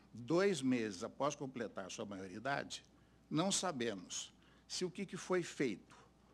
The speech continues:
o foi no limite das possibilidades do modelo ou se perdemos oportunidades históricas. Sobre a eficiência e os resultados desse modelo, é que repousam duas questões colocadas nessa audiência.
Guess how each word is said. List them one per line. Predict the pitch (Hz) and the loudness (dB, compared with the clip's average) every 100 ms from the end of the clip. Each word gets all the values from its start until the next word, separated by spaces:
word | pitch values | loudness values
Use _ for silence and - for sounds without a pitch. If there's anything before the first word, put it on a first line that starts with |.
| - | -2
o | 175 | 0
foi | 151 - 147 104 - - - - | 0 4 6 6 0 -14 -20 -2
no | 147 | 2
limite | 147 156 147 180 196 127 | 4 4 4 2 0 0
das | 110 107 | 0 -2
possibilidades | - 110 - 110 113 95 101 95 110 | -4 -4 -2 -2 -4 -4 -4 -6 -6
do | |
modelo | 123 156 160 196 233 - - - - - | -2 0 2 2 0 -8 -20 -20 -20 -4
ou | - 151 | 2 2
se | - 156 | 2 -2
perdemos | - 160 120 117 120 123 | -2 -2 0 0 0 0
oportunidades | 127 127 123 120 120 113 101 95 107 | -4 -6 -10 -6 -6 -6 -8 -12 -14
históricas. | 123 - - - - - - - - - - - - - - - - - - - - - - | -14 -12 -12 -14 -18 -20 -14 -14 -14 -20 -20 -20 -20 -20 -20 -20 -20 -20 -20 -20 -20 -20 -8
Sobre | - - 180 160 | 2 8 8 8
a | 160 | 4
eficiência | - - - 147 107 95 - - - - - | 4 2 4 2 2 0 -2 -6 -14 -20 -4
e | 127 | 0
os | 127 | 2
resultados | 127 131 127 120 110 95 98 | 2 2 2 2 0 -2 -8
desse | 87 - - | -8 -6 -4
modelo, | 113 120 156 156 - - - - - - - - - - - - - | -4 -2 0 0 -2 -10 -16 -18 -20 -20 -20 -20 -20 -20 -20 -18 0
é | 135 | 2
que | 170 | 4
repousam | 139 160 160 147 151 147 139 | 2 2 2 4 4 6 4
duas | 113 170 196 170 | 4 2 2 2
questões | 165 156 - 120 113 113 - | -2 -4 -2 -2 -2 -2 -2
colocadas | 123 127 101 107 107 107 | -2 -2 -2 -4 -6 -8
nessa | 107 110 | -8 -6
audiência. | 131 127 113 - - | -6 -4 -6 -6 -12